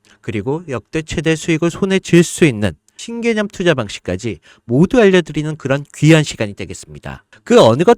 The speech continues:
하나 놓칠 게 없는 오늘의 영상, 지금부터 시작하겠습니다. 여러분도 아시다시피 요즘 세계는 급격한 변화의 물결 속에 있습니다.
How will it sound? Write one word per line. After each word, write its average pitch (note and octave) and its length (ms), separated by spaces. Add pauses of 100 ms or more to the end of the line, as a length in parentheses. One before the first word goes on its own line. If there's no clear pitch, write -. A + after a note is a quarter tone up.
(100)
하나 A3 340
놓칠 D#3 360
게 E3 160
없는 D3 340
오늘의 C#3+ 380
영상, G2 520 (160)
지금부터 A#2 480
시작하겠습니다. F2 1120 (340)
여러분도 A#3 460
아시다시피 D3 1040
요즘 F3 300
세계는 G#3+ 440
급격한 - 640
변화의 E3 480
물결 C3+ 340
속에 A#2+ 300
있습니다. E2+ 680